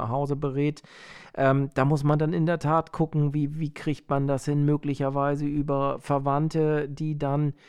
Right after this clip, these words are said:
äh, äh, damit finanziell unterstützen, auf der anderen Seite eine Sicherheit bekommen. Aber das ist ein schwieriges Thema, in der Tat, dass, dass ältere Menschen häufig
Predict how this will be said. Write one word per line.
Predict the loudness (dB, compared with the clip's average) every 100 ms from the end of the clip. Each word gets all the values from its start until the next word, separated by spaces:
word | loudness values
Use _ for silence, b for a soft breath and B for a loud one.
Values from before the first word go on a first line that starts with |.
| B B -4
äh, | 0 2 2 2 0 -4 -4 -4
äh, | -2
damit | 0 2 0 -2 -4
finanziell | 0 0 0 0
unterstützen, | 0 0 -2 -4 -4 -2
auf | -2 -2
der | -2
anderen | -2 -2
Seite | -2 -2
eine | -2
Sicherheit | -2 -2 -2 -2 -4
bekommen. | -6 -4 -2 -2
Aber | -2 -2
das | -4 -8
ist | -6 -2
ein |
schwieriges | -2 0 0 0 0 -2 -6
Thema, | -2 0 2 2 2 -2 _
in | -2 0
der | 0 -4
Tat, | -4 -4 -4
dass, | -10 -10
dass | -10 -10
ältere | -6 -6 -6 -6
Menschen | -6 -6 -4
häufig | -4 -4 -8